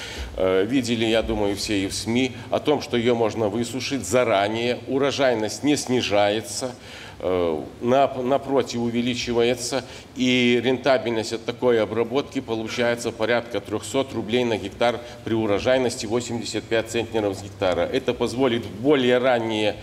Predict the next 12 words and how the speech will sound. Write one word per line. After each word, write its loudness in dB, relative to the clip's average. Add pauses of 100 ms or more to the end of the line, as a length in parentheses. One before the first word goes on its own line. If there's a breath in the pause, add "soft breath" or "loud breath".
(180 loud breath)
сроки 0
убрать 0
кукурузу, -2
не 2
дожидаясь 0
тех -4
погодных -4
условий, -2
когда -2
и -2
снег -4
выпадает. -8